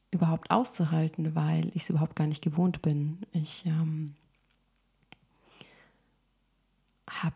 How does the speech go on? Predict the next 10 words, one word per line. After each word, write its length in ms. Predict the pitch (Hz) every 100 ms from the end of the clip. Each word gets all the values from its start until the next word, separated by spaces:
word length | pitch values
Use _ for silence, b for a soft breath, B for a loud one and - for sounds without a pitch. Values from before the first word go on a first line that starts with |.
| -
das 520 | - 156 160 - - -
wahrscheinlich, 840 | 165 165 170 170 190 190 - - - _ _ _ _ _ _ _ _ _ _
seit 240 | - 170
ich 140 | 180 -
Kind 220 | 208 202
bin, 200 | 202 190
gar 120 | 185
nicht 140 | 180 -
mehr 120 | 190
zugelassen. 800 | - 220 175 160 156 - 160